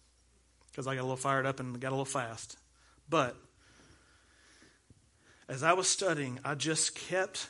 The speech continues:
getting more and more fired up about how Paul was setting this whole conversation up that we're gonna spend the next few weeks talking about.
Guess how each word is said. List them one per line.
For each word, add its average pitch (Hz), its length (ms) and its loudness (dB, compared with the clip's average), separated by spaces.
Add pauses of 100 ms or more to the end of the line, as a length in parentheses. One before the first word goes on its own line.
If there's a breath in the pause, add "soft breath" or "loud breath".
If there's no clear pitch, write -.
(120)
getting 151 340 0
more 160 460 2
and 143 140 0
more 131 560 -4
fired 156 680 2
up 127 380 -2
about 135 280 -2
how 151 320 -4
Paul 151 520 0
was 123 120 -4
setting 185 460 0
this 147 160 0
whole 156 180 0
conversation 135 800 -4
up 120 280 -8 (380 loud breath)
that 151 120 0
we're 156 80 2
gonna 160 140 0
spend 147 280 0
the 135 60 -2
next 139 240 0
few 143 180 -6
weeks 139 240 -2
talking 156 380 -8
about. 113 300 -12